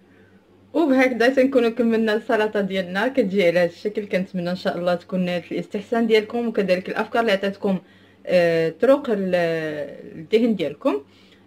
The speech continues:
آه، كنتمنى كذلك تدعموني بالضغط على زر الاشتراك، ابوني او سبسكرايب، وكذلك فعلوا الجرس باش يوصلكم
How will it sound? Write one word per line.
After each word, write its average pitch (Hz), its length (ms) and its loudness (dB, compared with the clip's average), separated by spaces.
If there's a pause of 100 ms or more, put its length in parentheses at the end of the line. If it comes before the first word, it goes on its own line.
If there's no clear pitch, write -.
(200)
آه، 202 480 0
كنتمنى 262 480 2
كذلك 226 380 2
تدعموني 214 580 0
بالضغط 196 420 -4
على 190 260 -2
زر 208 80 2
الاشتراك، 190 680 -2
ابوني 214 460 -2
او 208 60 -4
سبسكرايب، 202 580 -4
وكذلك 190 420 -4
فعلوا 180 300 -6
الجرس 180 300 -2
باش 175 180 -14
يوصلكم 175 460 -6